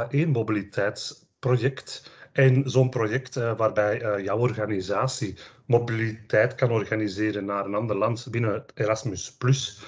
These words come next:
programma, dat wordt natuurlijk opgebouwd projectmatig. Ehm, daarom nog even hier een overzicht waar u rekening moet houden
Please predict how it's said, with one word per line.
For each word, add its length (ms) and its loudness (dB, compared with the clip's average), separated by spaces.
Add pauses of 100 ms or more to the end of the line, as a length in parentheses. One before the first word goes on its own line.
(160)
programma, 580 4 (360)
dat 160 2
wordt 160 4
natuurlijk 520 2
opgebouwd 1040 -2
projectmatig. 1080 -2 (480)
Ehm, 360 6
daarom 300 4
nog 120 0
even 240 0
hier 220 2
een 140 2
overzicht 500 -4
waar 320 0
u 260 -6
rekening 540 -2
moet 180 2
houden 560 0